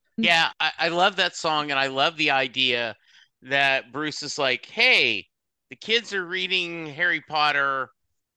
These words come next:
I wrote this song. Do you guys wanna use it?" <laughs> And then, you know, they're all like, "How do we shoehorn a Bruce Springsteen song?" And they're just, and, and I applaud them for being true to the art.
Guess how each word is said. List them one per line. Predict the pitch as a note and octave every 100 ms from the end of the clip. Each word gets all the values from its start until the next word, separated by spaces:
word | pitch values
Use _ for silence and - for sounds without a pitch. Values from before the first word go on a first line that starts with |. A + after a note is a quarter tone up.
| _
I | C3
wrote | C#3+ D#3+ E3
this | D#3+
song. | - D#3 C#3+ C3+
Do |
you | D3+
guys | D#3 E3+ D#3
wanna | E3+ E3+
use | D3 D#3+
it?" | G3 G3 - -
<laughs> |
And | D#3+ E3 D#3+ -
then, | A#3
you | C#4+ C4
know, | B3+ -
they're | A3 D#3+
all | E3+
like, | E3 D#3 D3 - A#3 G3 G3 - D#3
"How | - - F3 G3+
do | G#3
we | F#3+ E3+
shoehorn | - - F3 F#3 G3 F3 D#3+ D#3+
a | C#3
Bruce | A#2+ D#3 E3+ -
Springsteen | D3+ E3 F3 - D#3 C#3+
song?" | - D3 C#3 C#3 C3+ B2+ F3 F3+ - - D#3 C#3
And | C3+ C#3+
they're | A#2 C#3
just, | D#3 - - -
and, | D3 - -
and | D3+
I | C#3+
applaud | D3 C3+ - - F3+ F#3 E3+
them | D3 C3+ C3
for | -
being | B2+ C#3 B2+
true | - D3+ D3
to | - B2+
the | A#2
art. | A2+ G#2+ - -